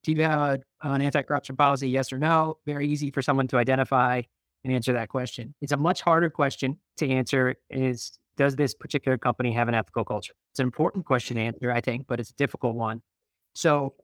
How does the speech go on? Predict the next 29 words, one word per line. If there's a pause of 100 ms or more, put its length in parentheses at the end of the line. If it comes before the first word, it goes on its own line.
maybe (340)
to
you,
Laura, (460)
from
your
experience, (520)
what
are
some
signs (220)
of (260)
companies
that
have (200)
ethical (520)
cultures? (240)
And
if
you
prefer,
you
can (320)
flip
that
on
its
head
and